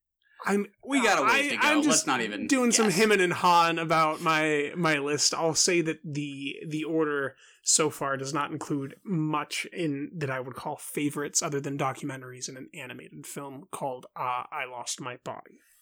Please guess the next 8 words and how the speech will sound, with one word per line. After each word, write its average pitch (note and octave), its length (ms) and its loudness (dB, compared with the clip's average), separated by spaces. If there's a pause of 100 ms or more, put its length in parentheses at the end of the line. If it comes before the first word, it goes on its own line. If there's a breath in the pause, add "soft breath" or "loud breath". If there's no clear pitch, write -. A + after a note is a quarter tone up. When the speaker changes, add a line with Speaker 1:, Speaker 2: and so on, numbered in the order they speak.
(120)
Speaker 2:
Ah, F3+ 320 -2
there G#2+ 140 -12
you A2+ 200 -12
go. F3 40 -18 (1600 loud breath)
Well, B2+ 400 -2
this C3+ 240 -2
is B2+ 340 -4
set A#2+ 320 -4